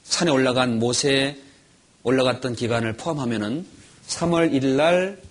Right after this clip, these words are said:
삼월 달에 이제 시내산 앞에 장막 쳤고 사십 일 산에 올라갔다가 내려왔으면은 사월 십 일이라고 하지요. 삼월, 삼월 일 일 봤을 때 사월 십 일. 약 사월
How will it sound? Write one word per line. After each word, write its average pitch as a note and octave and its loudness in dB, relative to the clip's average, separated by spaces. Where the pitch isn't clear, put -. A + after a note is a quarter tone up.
삼월 E3 -2
달에 C#3+ 2
이제 A2+ -4
시내산 D3+ -4
앞에 C3 -4
장막 A#2+ -4
쳤고 G#2+ -2
사십 C#3+ 0
일 F3+ 0
산에 D#3+ -4
올라갔다가 B2 0
내려왔으면은 A#2+ 0
사월 D#3+ 0
십 - -4
일이라고 C#3 0
하지요. A2 -4
삼월, B2+ -6
삼월 D3 -4
일 A2+ -4
일 A2 -6
봤을 G#2 -8
때 G#2 -8
사월 C#3 0
십 C#3+ -4
일. A2 0
약 D#3+ 2
사월 G3+ 4